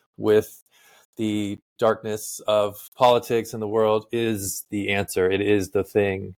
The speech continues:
that, um, that we all must do individually, which you've put so much time in. And then once you do the work individually, you start that never-ending process, then it can start to reflect in the world. And that's how, you know, I've learned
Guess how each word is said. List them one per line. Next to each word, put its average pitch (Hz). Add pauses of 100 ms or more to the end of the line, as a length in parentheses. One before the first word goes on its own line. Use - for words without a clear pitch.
that, 95 (120)
um, 101
that 101
we 101
all 98
must 98
do 104
individually, 110
which -
you've 107
put -
so 113
much 104
time 117
in. 107 (280)
And 98
then 98
once 101
you 101 (280)
do 123
the 117
work 107
individually, 110
you 104
start 135
that 98 (200)
never-ending 101
process, 98
then 110
it 107
can 104
start 110
to 107
reflect 123
in 104
the 98
world. 95 (500)
And 98
that's 98
how, 101 (600)
you 104
know, 98
I've 98
learned 104